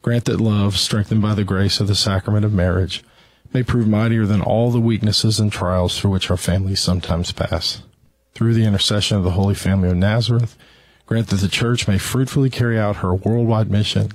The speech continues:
in the family and through the family. We ask this of you, who is life, truth, and love, with the Son and the Holy Spirit. Amen.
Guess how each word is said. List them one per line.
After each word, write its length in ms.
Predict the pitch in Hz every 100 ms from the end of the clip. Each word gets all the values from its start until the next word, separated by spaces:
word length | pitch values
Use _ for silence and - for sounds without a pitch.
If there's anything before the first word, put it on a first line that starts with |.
| - 127
in 140 | 135
the 60 | 127
family 480 | - 120 117 110 110
and 300 | 101 104 98
through 200 | - 95
the 100 | 92
family. 520 | - 82 78 82 80 _ _ _ _ _ _ _ _ -
We 140 | 127
ask 260 | 120 135 -
this 200 | 139 -
of 100 | 131
you, 300 | 123 123 127
who 260 | - 127 120
is 160 | 113
life, 520 | 107 110 117 - - - -
truth, 400 | - 127 113 127
and 160 | 120
love, 380 | 98 92 90 -
with 120 | 117
the 80 | 123
Son 340 | - 104 104
and 120 | 101 98
the 60 |
Holy 220 | 92 95
Spirit. 480 | 98 - 107 110 107 95 - _ 202
Amen. 460 | 208 101 120 117